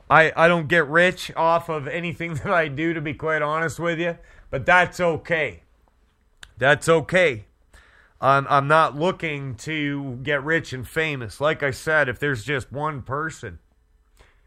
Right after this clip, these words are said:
that has a seed planted in their heart and it makes a difference for them,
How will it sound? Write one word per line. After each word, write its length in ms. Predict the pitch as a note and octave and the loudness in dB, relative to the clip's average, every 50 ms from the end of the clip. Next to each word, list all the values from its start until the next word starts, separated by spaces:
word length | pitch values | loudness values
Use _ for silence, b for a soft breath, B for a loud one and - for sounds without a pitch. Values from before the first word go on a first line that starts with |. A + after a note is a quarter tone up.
| _ _ _ _ _ _ _ _ | _ _ _ _ _ _ _ _
that 360 | B2 C3 C3+ C3+ C3 B2+ G2+ | 0 2 4 6 6 4 2
has 280 | A#2 C#3 D3+ D3+ C#3+ A#2+ | 0 2 4 4 4 2
a 60 | - | -2
seed 380 | - - E3+ F3 F#3 E3+ C#3+ - | -6 -4 -2 -2 -2 -2 -4 -2
planted 460 | - F3 E3 E3 E3 D#3 A#2+ D3+ D#3+ | 0 2 2 2 2 0 -2 -4 -4
in 120 | E3 D3+ | -4 -2
their 180 | D3+ D3 C3+ A#2 | 0 -2 -2 0
heart 460 | A#2+ D#3 D#3 D#3 D#3+ E3+ - - - _ - _ _ _ _ _ _ _ _ _ _ _ _ _ _ _ _ _ _ | 2 4 4 4 4 4 2 -2 -10 _ -20 _ _ _ _ _ _ _ _ _ _ _ _ _ _ _ _ _ _
and 100 | C3+ C3+ | -2 -2
it 80 | C3+ B2 | -2 0
makes 240 | C#3 D#3 D3 - - | 0 -2 -2 -2 -6
a 60 | C3+ | -8
difference 480 | A#2+ C#3 D#3+ D#3+ - - D#3 C#3+ - - | -2 0 0 0 0 -2 -6 -6 -8 -8
for 160 | - B2+ B2+ | -8 -6 -2
them, 320 | B2 C#3+ D#3 E3 F3 E3+ | 0 0 2 0 0 -2